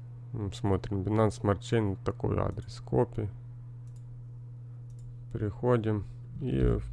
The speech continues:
прям вставляем его сюда. Он нам предлагает. Действительно, вы хотите такой токен? Мы подтверждаем. Импорт. Всё, пожалуйста.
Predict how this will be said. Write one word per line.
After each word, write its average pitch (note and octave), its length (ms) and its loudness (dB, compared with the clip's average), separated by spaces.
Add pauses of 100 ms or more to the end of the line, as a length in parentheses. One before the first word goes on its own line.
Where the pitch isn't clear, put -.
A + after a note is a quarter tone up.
прям G#2 240 4
вставляем G2+ 600 4
его F#2+ 200 2
сюда. G#2 480 2 (160)
Он A2 140 0
нам G2+ 380 0 (320)
предлагает. G2 580 2
Действительно, A2+ 440 4
вы G2+ 100 6
хотите A2 320 2
такой G2 420 0 (540)
токен? G2+ 360 -2 (200)
Мы A#2 160 -4
подтверждаем. C3 840 2 (1900)
Импорт. C3+ 400 0 (140)
Всё, B2 240 2
пожалуйста. G#2+ 440 2